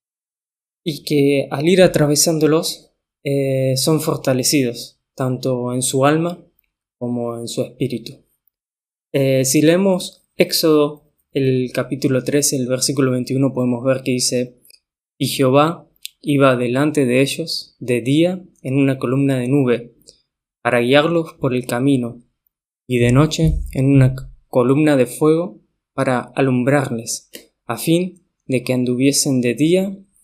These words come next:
y de noche". Leyendo esta, este versículo, pude ver también que, que Dios está ahí,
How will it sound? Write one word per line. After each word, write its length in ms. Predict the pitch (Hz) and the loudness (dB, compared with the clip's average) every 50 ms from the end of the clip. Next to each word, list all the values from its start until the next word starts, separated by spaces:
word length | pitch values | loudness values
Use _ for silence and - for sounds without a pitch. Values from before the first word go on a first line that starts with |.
| _ _ _ _ _ _ | _ _ _ _ _ _
y 120 | _ 135 127 | _ -4 -2
de 120 | 123 120 | -2 0
noche". 420 | 117 120 120 120 - - - - _ _ _ _ _ _ _ _ _ _ _ _ _ _ _ _ _ _ _ _ _ _ _ _ _ _ _ _ _ _ _ _ _ _ _ _ _ _ _ | -2 -2 -4 -6 -8 -14 -16 -16 _ _ _ _ _ _ _ _ _ _ _ _ _ _ _ _ _ _ _ _ _ _ _ _ _ _ _ _ _ _ _ _ _ _ _ _ _ _ _
Leyendo 720 | - 143 156 - 202 202 196 180 175 175 170 160 156 156 151 | -2 -2 0 2 2 2 4 4 4 4 4 4 2 2 0
esta, 680 | 147 151 - - 156 147 139 135 131 127 131 - - _ _ | 0 -4 -6 -6 -4 -2 -2 -2 -4 -6 -8 -10 -16 _ _
este 220 | - 139 - 180 | -12 -4 -2 0
versículo, 720 | 151 143 135 131 - - 147 165 156 151 151 151 151 - _ _ _ _ _ _ _ _ _ _ _ _ _ _ _ _ _ _ _ _ _ | 2 2 2 0 -2 -4 -4 -2 0 0 0 0 -4 -8 _ _ _ _ _ _ _ _ _ _ _ _ _ _ _ _ _ _ _ _ _
pude 260 | - 143 147 147 143 | 2 4 4 6 6
ver 160 | 143 147 143 147 | 4 2 0 -2
también 340 | - 147 135 139 147 147 | -4 -2 0 0 0 0
que, 380 | 143 147 139 135 131 131 135 - _ _ _ _ _ | 0 0 0 0 0 -4 -10 -20 _ _ _ _ _
que 160 | - - 139 | -6 -2 2
Dios 220 | 139 160 180 180 | 2 2 2 2
está 240 | 175 139 - - 160 | 0 -4 -2 0 2
ahí, 400 | 151 151 143 131 123 - - _ | 2 2 2 0 -2 -8 -16 _